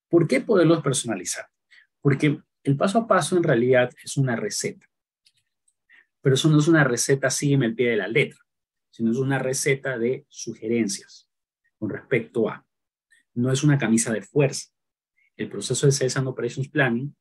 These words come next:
sí, es un estándar, pero en diferentes empresas se maneja de diferentes formas. Por eso es que de empresa a empresa hay implementaciones de proceso de Sales and Operations Planning. ¿Qué funciona? ¿Qué funcionan de acuerdo a qué?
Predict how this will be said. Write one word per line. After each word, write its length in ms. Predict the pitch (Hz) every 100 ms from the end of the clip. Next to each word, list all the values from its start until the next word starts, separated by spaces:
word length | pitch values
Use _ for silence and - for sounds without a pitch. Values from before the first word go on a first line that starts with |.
| _
sí, 260 | - 139 98
es 140 | -
un 100 | 107
estándar, 600 | 104 - 151 139 104 - _ _ - - _ -
pero 420 | 151 143 143 -
en 120 | 110
diferentes 440 | 101 - 98 123 131
empresas 420 | 120 123 147 143
se 200 | - 113
maneja 400 | 104 113 117 135
de 140 | 110
diferentes 560 | 101 101 104 98 98 -
formas. 520 | 147 131 - - _ _ _ - - - _
Por 120 | 123
eso 160 | 113 139
es 80 | 143
que 260 | 139 131
de 80 | 110
empresa 380 | 101 120 120 131
a 40 |
empresa 520 | 135 147 143 139 139 - _ _ -
hay 160 | 123
implementaciones 1000 | 117 117 113 110 98 95 - 190 180 -
de 100 | -
proceso 440 | - - 107 101 95
de 80 |
Sales 280 | - 95 87
and 100 | 87
Operations 420 | - - - - -
Planning. 200 | - - _ _ - - _
¿Qué 120 | 156
funciona? 760 | 156 165 151 185 170 127 139 -
¿Qué 120 | -
funcionan 520 | - 123 - 123 123
de 80 | 117
acuerdo 360 | 104 117 117 117
a 80 | -
qué? 260 | 196 -